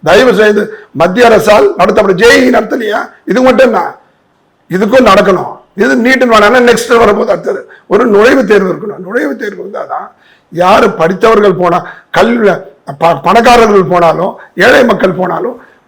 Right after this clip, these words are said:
ம-, அரசு நம்ம மாணவர்கள் போனாலும், படித்த மாணவர்கள் போய் மருத்துவத்தை ப-, படிப்பதற்கு ஏதுவா இருக்கும். முதல்லலாம் நூறு சீட்ல எண்பது சீட்டு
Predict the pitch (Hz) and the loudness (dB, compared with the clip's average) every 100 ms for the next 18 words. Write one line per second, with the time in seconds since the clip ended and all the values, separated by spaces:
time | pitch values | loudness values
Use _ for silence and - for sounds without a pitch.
0 | 175 185 170 143 - - 175 165 160 262 | -2 0 0 -4 -14 -12 -2 2 2 2
1 | 262 220 190 180 - - _ _ 185 196 | 4 4 4 2 -6 -20 _ _ -2 2
2 | 190 180 175 190 214 202 185 185 202 180 | 2 2 2 2 4 4 2 2 2 2
3 | - - - - 269 285 277 254 226 220 | 0 -6 -6 0 0 2 2 4 4 2
4 | 214 190 240 330 - - _ _ _ 190 | 0 2 2 2 -4 -18 _ _ _ 0
5 | 220 262 220 220 214 214 214 220 220 220 | 2 2 2 2 4 4 4 2 0 2
6 | 220 214 - - - - - 226 226 202 | 0 0 0 0 -2 -6 0 2 4 2
7 | 160 151 - - _ - 208 220 220 254 | 2 -4 -10 -16 _ -2 0 2 2 2
8 | 220 214 175 277 262 214 202 226 220 202 | 2 2 2 0 2 2 2 2 2 2
9 | 247 240 262 - | 0 0 -2 -4